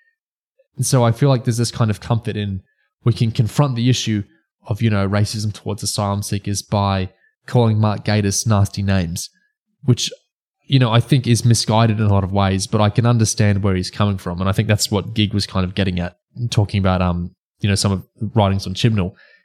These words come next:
in that, l-, like, it's, it's not, it's not that we don't believe what we're saying, but it's that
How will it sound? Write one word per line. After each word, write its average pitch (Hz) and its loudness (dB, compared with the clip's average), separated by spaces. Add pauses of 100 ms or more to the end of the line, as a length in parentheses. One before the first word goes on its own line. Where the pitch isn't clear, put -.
(160)
in 110 2
that, 101 0 (500)
l-, - 0
like, 151 4
it's, 139 0
it's 151 0
not, 147 -2
it's - 0
not 165 0
that 127 -2
we 113 4
don't 101 0
believe 101 0
what 98 -4
we're - -8
saying, 98 -2 (120)
but 104 -4
it's 104 -6
that 107 -2